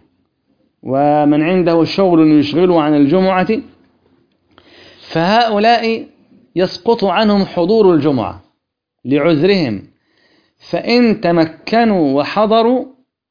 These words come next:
وجبت عليهم، إذا حضروا وجبت عليهم وانعقدت بهم وحسبوا من العدد، وجاز أن يؤم فيها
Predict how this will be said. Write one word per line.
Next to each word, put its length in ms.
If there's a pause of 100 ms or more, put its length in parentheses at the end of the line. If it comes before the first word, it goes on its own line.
(180)
وجبت 560
عليهم، 520 (960)
إذا 160
حضروا 420 (720)
وجبت 420
عليهم 600
وانعقدت 960
بهم 520 (800)
وحسبوا 680
من 100
العدد، 640 (680)
وجاز 680
أن 320
يؤم 800
فيها 920